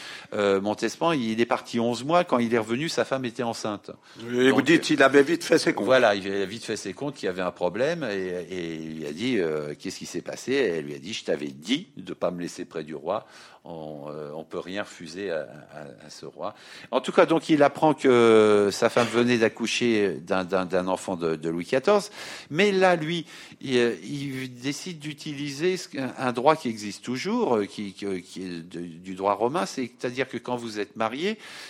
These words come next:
Speaker 1: quand votre femme a des enfants, ils sont vos enfants. Voilà, c'est simple, même si, euh, peu importe le géniteur, hein, et ils sont vos enfants. Et lui, il apprend que donc, euh, sa femme a, a accouché, euh, a accouché d'un petit garçon, et dit, «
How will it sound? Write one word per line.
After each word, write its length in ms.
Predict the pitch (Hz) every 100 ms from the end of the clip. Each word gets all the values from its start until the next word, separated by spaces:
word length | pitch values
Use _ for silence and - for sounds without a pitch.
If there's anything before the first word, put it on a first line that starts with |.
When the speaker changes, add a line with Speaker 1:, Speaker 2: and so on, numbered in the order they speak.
| -
Speaker 1:
quand 160 | - 127
votre 240 | 113 107
femme 420 | - 143 127 95 87 _
a 140 | - 80
des 220 | 80 95
enfants, 500 | 101 - 196 233 - _ _
ils 140 | 127 110
sont 360 | - 196 160 - _ 92
vos 220 | 90 76
enfants. 280 | 73 - - _ _ _ _ _ -
Voilà, 280 | 85 - -
c'est 140 | -
simple, 440 | - 135 165 160 92 - -
même 140 | 120
si, 220 | 117 208 90
euh, 60 |
peu 140 | 107 143
importe 260 | 135 180
le 80 | 170
géniteur, 540 | 151 165 180 185 139 98
hein, 100 | 90 87 - - - -
et 100 | 104
ils 100 | 104
sont 180 | - 160
vos 200 | 131 107
enfants. 300 | 101 85 - - - -
Et 160 | 147 156
lui, 440 | 175 202 190 143 - - -
il 240 | 151 147
apprend 320 | 143 - 143
que 100 | 135
donc, 300 | 127 127 120
euh, 100 | 123
sa 200 | 110 117
femme 280 | - 117 107
a, 200 | 98 92
a 200 | 85 95
accouché, 720 | 92 87 _ 101 - 104 92
euh, 540 | 87 82 82 82 80 78 85
a 40 |
accouché 440 | 82 - 92 - 82
d'un 160 | 82
petit 200 | - 82
garçon, 500 | 82 107 - 208 254 - - - -
et 100 | 185
dit, « 220 | 202